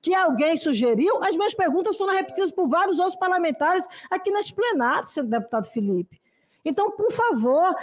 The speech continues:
da mesma forma como Vossa Excelência não pode dizer que eu fiz uma combinação, eu poderia dizer que o senhor, junto com o André e com o, o, o Nicolas, o procuraram pra, sabe-se lá pra quê.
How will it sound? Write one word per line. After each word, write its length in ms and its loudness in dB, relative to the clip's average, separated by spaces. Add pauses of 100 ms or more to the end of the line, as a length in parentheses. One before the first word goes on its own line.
(200)
da 160 2
mesma 460 2
forma 420 2
como 300 0
Vossa 340 0
Excelência 480 0 (220)
não 240 2
pode 340 0
dizer 880 0 (100)
que 160 0
eu 460 2 (580)
fiz 460 0
uma 240 2
combinação, 600 0
eu 40 -2
poderia 360 0
dizer 380 0
que 120 -2
o 40 0
senhor, 540 0 (220)
junto 400 0
com 320 2
o 60 2
André 560 0 (220)
e 140 0
com 300 2
o, 420 0
o, 220 -2
o 40 0
Nicolas, 600 0
o 180 0
procuraram 760 0
pra, 280 0
sabe-se 440 -2
lá 120 2
pra 200 -2
quê. 240 0